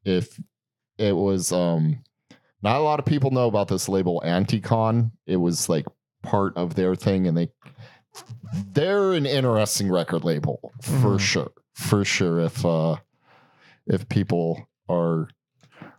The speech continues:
Speaker 1: like, deep, you need, like, a deep underground reference.
Speaker 2: You ever, you ever listen to their first album?
Speaker 1: Overcast?
Speaker 2: Yeah.
Speaker 1: Yeah, it's been a long time though.
Speaker 2: That's an underrated one.
Speaker 1: Yeah.
Speaker 2: 'Cause pe-,
Speaker 1: Um,
Speaker 2: people, I mean, he was with,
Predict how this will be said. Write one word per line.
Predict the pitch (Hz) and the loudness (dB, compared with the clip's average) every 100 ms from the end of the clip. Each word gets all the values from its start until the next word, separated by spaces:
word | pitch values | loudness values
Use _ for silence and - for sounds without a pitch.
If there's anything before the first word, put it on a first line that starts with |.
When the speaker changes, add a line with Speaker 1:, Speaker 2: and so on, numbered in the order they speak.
| - | -2
Speaker 1:
like, | 82 - - 85 85 | -2 -2 -4 -4 -2
deep, | 113 135 131 - - - _ _ _ _ _ | 0 2 2 0 -4 -4 _ _ _ _ _
you | 101 107 | 0 2
need, | 117 107 90 | 2 0 0
like, | 98 92 - | 0 0 -2
a | |
deep | 90 - 120 139 - - | -8 -2 0 2 0 0
underground | 113 113 104 104 101 98 92 90 87 87 80 - _ _ - | 2 2 2 2 2 2 2 0 0 -2 -4 -8 _ _ -4
reference. | 90 92 - 87 82 - - - - - | 2 2 2 2 2 2 0 -2 -8 -6
Speaker 2:
You | 143 151 | 0 2
ever, | 170 160 147 117 - _ - | 2 4 2 0 -6 _ -2
you | 139 | 0
ever | 156 147 | 2 2
listen | 143 165 | 2 2
to | 127 | 0
their | |
first | 110 120 131 | 0 0 2
album? | 131 147 - _ _ _ _ _ | 2 0 -4 _ _ _ _ _
Speaker 1:
Overcast? | 123 131 175 202 214 - - 147 | 0 0 0 0 0 0 -2 -2
Speaker 2:
Yeah. | 135 127 | 0 2
Speaker 1:
Yeah, | 117 107 | 2 0
it's | - | 0
been | 131 120 | 0 2
a | |
long | 104 101 95 | 2 0 0
time | 92 82 | 0 0
though. | 80 76 - | 0 -2 -4
Speaker 2:
That's | 156 196 185 | 0 0 0
an | 160 | 0
underrated | 143 127 113 | 2 2 2
one. | 104 101 90 - | 2 0 -2 -4
Speaker 1:
Yeah. | 123 127 85 - - _ | 0 2 0 -4 -14 _
Speaker 2:
'Cause | - 131 | 0 2
pe-, | 123 | 2
Speaker 1:
Um, | 113 175 | 2 2
Speaker 2:
people, | 190 185 | 2 2
I | 165 | 2
mean, | 151 | 2
he | 135 | 2
was | 185 143 | 2 2
with, | 180 - | 0 -2